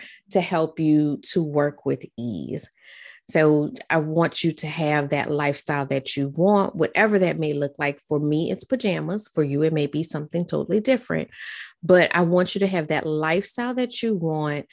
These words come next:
while running your business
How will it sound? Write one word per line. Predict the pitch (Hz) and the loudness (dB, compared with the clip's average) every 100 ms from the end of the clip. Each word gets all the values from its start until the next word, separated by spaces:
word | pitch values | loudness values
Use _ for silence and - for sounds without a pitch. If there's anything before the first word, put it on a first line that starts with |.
| - - - _ | -20 -20 -20 _
while | 160 156 175 180 185 180 156 | -2 2 4 4 2 -2 -4
running | 160 156 165 160 151 | -4 0 0 -2 -2
your | 147 147 147 - | -2 -2 -4 0
business | 156 151 160 139 147 - | 0 0 -4 -4 -4 -8